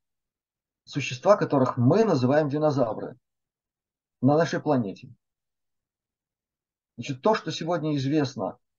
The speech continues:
и от ветеранов тайной космической программы, Пенни Брэдли об этом говорила, Рэнди Крамер об этом говорил, об этом говорил Эмери Смит, Джейсон Райс, многие другие, когда они рассказывали об опыте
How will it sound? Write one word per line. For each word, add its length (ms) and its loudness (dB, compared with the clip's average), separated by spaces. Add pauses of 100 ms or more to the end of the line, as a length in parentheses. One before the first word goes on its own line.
и 100 0
от 160 8
ветеранов 540 4
тайной 240 2
космической 420 -6
программы, 600 -8 (720)
Пенни 220 6
Брэдли 300 4
об 80 0
этом 160 -4
говорила, 440 -6 (400)
Рэнди 360 6
Крамер 380 6
об 100 -2
этом 200 -8
говорил, 400 -8 (360)
об 160 2
этом 200 0
говорил 340 2
Эмери 300 2
Смит, 400 -6 (380)
Джейсон 460 0
Райс, 400 2
многие 340 0
другие, 500 -4
когда 380 4
они 340 0 (1400)
рассказывали 800 2
об 360 2 (260)
опыте 760 2